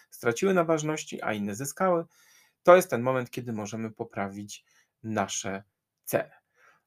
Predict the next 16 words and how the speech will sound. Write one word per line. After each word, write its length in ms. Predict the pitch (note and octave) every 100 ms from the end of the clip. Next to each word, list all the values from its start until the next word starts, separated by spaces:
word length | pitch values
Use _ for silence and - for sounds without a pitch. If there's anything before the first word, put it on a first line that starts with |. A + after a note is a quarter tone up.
| -
Teraz 260 | F#3+ A#3+
jesteśmy 400 | G3 D3 F3 -
już 160 | C3+ -
przygotowani, 960 | - F#3 D3+ - A#2 G2+ F#2+ A#2+ G3 G#3 - - _ C#3+
więc 260 | D3 D3+ -
możemy 520 | B2 A#2 F3 G3+ D3+
pójść 760 | D3 - D3 D#3 D#3 - -
do 300 | A2+ C3+ B2+
komunikacji 1000 | A#2+ - F3 E3 C3 A#2 - A2+ - G#2+
pierwszej 400 | G2+ G#2+ G2+ A2
z 100 | G2+
dostawcą. 680 | G#2+ G#2 - G2 - - - _ _ - - - _ _ _ _ _ _ _
A 120 | B2+
co 140 | - C3+
to 140 | C3+
będzie? 480 | B2+ B2+ B2+ F3+